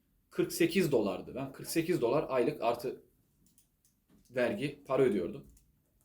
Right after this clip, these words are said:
Tabii sınırsız internet, arama, işte mesajlaşma vesaire. Bunların tamamı sınırsız. Hatta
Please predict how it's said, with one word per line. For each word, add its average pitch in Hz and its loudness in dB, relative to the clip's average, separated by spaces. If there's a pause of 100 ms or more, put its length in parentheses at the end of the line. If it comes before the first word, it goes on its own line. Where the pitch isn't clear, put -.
(600)
Tabii 143 0
sınırsız 147 2 (280)
internet, 120 -2
arama, 113 -2
işte - -12 (120)
mesajlaşma 110 -4
vesaire. 107 -2 (320)
Bunların 127 -6
tamamı 120 -2
sınırsız. - -10
Hatta 151 -2